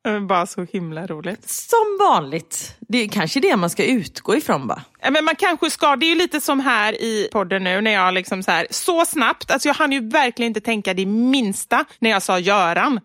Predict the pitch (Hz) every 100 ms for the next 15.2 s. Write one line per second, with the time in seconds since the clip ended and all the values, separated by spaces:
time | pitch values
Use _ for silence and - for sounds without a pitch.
0 | - - 247 254 - - 240 285 269 262
1 | 311 269 - 269 269 254 - 339 220 262
2 | 370 415 330 254 - 247 240 214 - 427
3 | - - 247 185 - 269 269 294 - 302
4 | 277 - - - 508 269 302 381 349 359
5 | 370 392 381 - - 311 381 330 370 359
6 | 302 262 262 254 175 - 233 214 214 202
7 | 180 190 185 254 254 233 _ _ - 202
8 | 175 247 226 269 - 294 302 294 233 330
9 | 294 185 _ 226 220 - 240 233 202 233
10 | - - - - - 240 294 262 - -
11 | 494 - 403 - - 349 370 466 480 381
12 | 359 339 330 453 - 269 - 320 453 208
13 | 226 - - 240 277 311 359 415 311 349
14 | 262 247 277 285 302 302 311 311 254 233
15 | 466 -